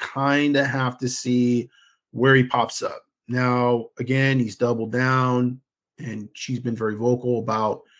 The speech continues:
U S C. But we've been through this enough with enough recruitments to be skeptical and to say, "All right, you know, we'll believe it when we see it." But there's still some confidence there with South Carolina that they will be able to flip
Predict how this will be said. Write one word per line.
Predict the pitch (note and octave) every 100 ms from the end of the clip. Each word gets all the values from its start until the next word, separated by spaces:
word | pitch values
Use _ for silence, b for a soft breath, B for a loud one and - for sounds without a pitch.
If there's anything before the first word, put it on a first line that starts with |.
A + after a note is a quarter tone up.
| b b
U | B2 B2
S | A2 -
C. | E3 D3 C#3 C3+ - _ _
But | G#3
we've | A3+ A3
been | G#3+ G3+
through | - F#3 F#3
this | F3 E3+ - -
enough | D3+ D3+ D3+ C3+ -
with | C3+ C#3
enough | C#3 C3+
recruitments | C3 C3 C#3+ C#3 C#3 C3+ -
to | B2+
be | A#2+ B2+ B2+
skeptical | B2 - D3+ D3 C3+ C#3+ C#3 C3+ C3 b b _
and | B2
to | B2
say, | C3+
"All | E3+ G#3+
right, | F3 E3
you | D#3+
know, | C3+ C3+ C3+ -
we'll | C#3 C#3 -
believe | - D3 D3+
it | C#3+ C#3+
when | C#3+
we | D3
see | C#3+ D3 C3
it." | C3 C3 b b _ -
But | C3+ C3+
there's | D3 C#3
still | C3+ D#3
some | D3 D#3+
confidence | B2+ D3 C#3 C#3+ C#3 C3+
there | C#3 C3+
with | C3
South | C3 C3 C3+
Carolina | C#3 C3+ B2 B2+ B2 B2 B2 b b -
that | B2+ B2
they | C3
will | B2+ C3+
be | C3 B2+
able | B2+ B2
to | B2
flip | B2 C3+ B2+ B2